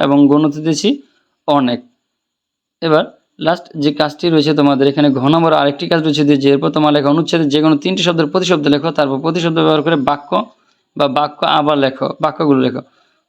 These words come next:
তো আমরা তিনটি শব্দ নিয়েছি, এখানে একটি শব্দ নিয়েছিলাম অনেক, অনেককে আমরা প্রতিশব্দ লিখেছি তিনটি, বেশি, প্রচুর, অধিক। তো তোমরা এখানে একটি বাক্য লিখতে পারো যে আমাদের কাছে অনেক আম হয়েছে বা আমাদের কাছে প্রচুর আম ধরেছে। সন্তান, সন্তান নিয়ে আমরা তিনটি প্রতিশব্দ লিখেছি, শিশু, ছেলে, মেয়ে। এখনকার সন্তানেরা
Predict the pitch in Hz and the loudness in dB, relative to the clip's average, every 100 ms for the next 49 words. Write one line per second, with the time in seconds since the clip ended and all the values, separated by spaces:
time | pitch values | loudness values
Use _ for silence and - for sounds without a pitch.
0 | - 185 185 185 208 202 175 165 165 143 | -4 0 0 0 -2 -2 -2 0 0 2
1 | 165 165 - - _ 160 147 170 170 165 | 2 2 -2 -10 _ -10 -8 -4 -2 2
2 | 170 165 165 160 147 156 160 - _ _ | 0 2 0 2 2 2 0 -14 _ _
3 | - 165 175 190 190 190 185 175 170 165 | -4 -4 0 0 0 -2 -2 0 0 0
4 | 160 160 - 180 160 180 151 156 - 170 | -2 -4 -2 -2 -2 -2 0 -2 -2 -2
5 | 170 147 156 147 147 170 170 170 180 175 | -2 2 2 0 -4 -6 -2 0 0 0
6 | 165 147 151 160 - 156 147 - 147 143 | 0 -2 -4 -6 -2 0 0 0 0 2
7 | 151 147 196 254 - _ - - _ _ | 2 0 -2 -4 -8 _ -20 -20 _ _
8 | - 156 185 190 156 160 143 131 135 135 | -4 -2 -2 -2 0 0 0 0 0 2
9 | 135 151 156 170 165 165 151 139 127 123 | 2 2 0 0 -2 0 2 2 0 -2
10 | - 156 165 156 - 165 160 170 165 170 | -2 -2 -2 -6 -6 -4 0 2 2 0
11 | 170 165 160 151 156 156 160 170 156 147 | 0 2 0 0 0 0 0 -2 -2 -4
12 | - 156 147 131 - _ _ - _ - | -2 2 2 2 -4 _ _ -20 _ -4
13 | 147 165 170 202 - 147 151 170 | -2 0 0 0 0 -2 0 0